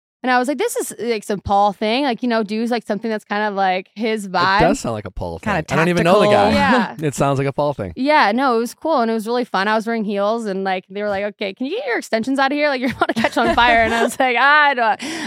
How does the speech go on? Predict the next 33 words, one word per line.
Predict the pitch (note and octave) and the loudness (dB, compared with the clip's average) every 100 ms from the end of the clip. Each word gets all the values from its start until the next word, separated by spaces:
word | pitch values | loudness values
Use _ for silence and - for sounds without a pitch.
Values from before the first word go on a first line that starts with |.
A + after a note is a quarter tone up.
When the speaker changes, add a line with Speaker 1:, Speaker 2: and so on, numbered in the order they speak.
| - | -6
Speaker 1:
I | C#4+ | -4
don't | B3 | -2
know. | A3+ | 0
I'm | B3 C4+ | -2 -2
just | D#4 | 0
trying | - D#4 | 0 0
to | C4+ | -2
be | D#4 | -2
here | D#4 C#4+ | 0 0
for | - | 0
him. | C4+ | -2
I | C4 C4+ B3 | 0 2 2
don't | A#3+ | 0
know." | A3 G#3+ A3 D4+ B3 D#4 C#4 - | -2 -4 -8 -12 -12 -12 -10 0
Um, | A#3+ A#3+ G#3+ F#3+ G3+ _ _ _ _ | 2 2 0 -4 -12 _ _ _ _
but | C#4+ D4 | 2 4
yeah, | D#4 C4 | 4 4
no, | D#4+ | 4
it | D#4+ | 4
was | F#4 | 2
just | G#4+ - | -2 -2
great. | F4+ D4 | 2 2
And | B3 | 2
it | |
was | B3+ | -2
a | B3 | -4
really | A#3+ C4 D4 | 0 0 2
lovely | C4+ A#3+ C4+ | 2 2 0
date. | A3+ A#3+ | 0 0
We | A#3+ | 2
laughed. | A3 G#3+ A#3+ G3+ | 2 4 4 2
We, | G#3 A#3+ | -2 -4
we | - A#3 B3+ C#4+ | -2 -2 -2 -4